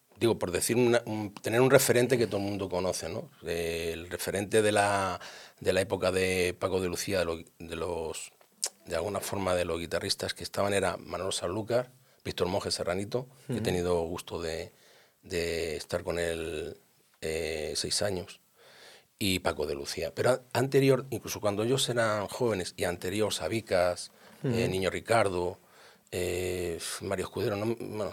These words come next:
Speaker 1: habría tantos que no, seguro que
Speaker 2: Ujú.
Speaker 1: no nos daría. Eh, mm, tocaban solos, o sea, no, es lo que, bueno, Sabicas se, se raspaba unos conciertos, ya siendo mayor de dos horas, que yo decía, "Este hombre, ¿cómo puede, qué naturaleza puede tener para hacer eso?".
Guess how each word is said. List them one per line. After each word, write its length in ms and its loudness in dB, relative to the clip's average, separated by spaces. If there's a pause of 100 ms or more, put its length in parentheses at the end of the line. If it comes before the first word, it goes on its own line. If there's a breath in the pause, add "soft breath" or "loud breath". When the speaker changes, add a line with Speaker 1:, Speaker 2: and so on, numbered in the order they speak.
Speaker 1:
habría 260 -4
tantos 320 -4
que 80 -10
no, 320 -6
seguro 300 -4
que 160 2
Speaker 2:
Ujú. 80 2
Speaker 1:
no 140 0
nos 180 -4
daría. 360 0 (600 loud breath)
Eh, 320 2 (1120)
mm, 680 -4
tocaban 400 2
solos, 520 0
o 60 -14
sea, 200 -6
no, 500 0
es 120 -6
lo 140 -4
que, 160 4
bueno, 260 6
Sabicas 480 2
se, 360 0
se 260 2
raspaba 400 2
unos 220 4
conciertos, 760 -2
ya 140 2
siendo 420 2
mayor 380 -2
de 120 -4
dos 240 0
horas, 320 0 (300 loud breath)
que 80 -2
yo 60 2
decía, 160 -4
"Este 200 -8
hombre, 200 -6
¿cómo 240 -2
puede, 320 -6
qué 160 -6
naturaleza 560 -2
puede 260 0
tener 260 -4
para 180 -4
hacer 180 -6
eso?". 180 -4